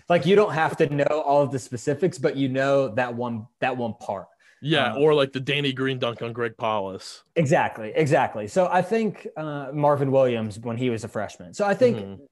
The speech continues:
Speaker 1: there, I, I think that was probably my best from the Duke perspective. And as far as U N C is concerned, my best story, um, <laughs> I know what it is. Last year, uh,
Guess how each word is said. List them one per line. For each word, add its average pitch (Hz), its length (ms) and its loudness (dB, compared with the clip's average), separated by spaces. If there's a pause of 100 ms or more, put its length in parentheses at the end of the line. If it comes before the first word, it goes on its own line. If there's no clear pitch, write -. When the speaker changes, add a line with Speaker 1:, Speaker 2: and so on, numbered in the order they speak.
(300)
Speaker 1:
there, 180 480 0 (100)
I, 165 240 0
I 175 60 4
think 175 240 2
that 147 200 2
was 143 120 -6
probably 139 340 -2
my 123 160 -6
best 113 460 -8
from 107 300 -8
the 104 400 -8 (100)
Duke 139 260 -8
perspective. 127 800 -14 (540)
And 160 100 -6
as 160 100 -8
far 302 440 -8
as 151 160 -8
U 170 100 -6
N 160 140 -6
C 156 340 -10
is 139 100 -12
concerned, 110 520 -12
my 98 140 -10
best - 600 -16
story, 131 640 -12 (280)
um, 120 880 -12 (720)
<laughs> - 120 -12 (800)
I 185 120 0
know 147 160 2
what 113 120 0
it 95 100 -8
is. 92 280 -14 (120)
Last 151 480 -4
year, 113 540 -6 (120)
uh, 101 540 -10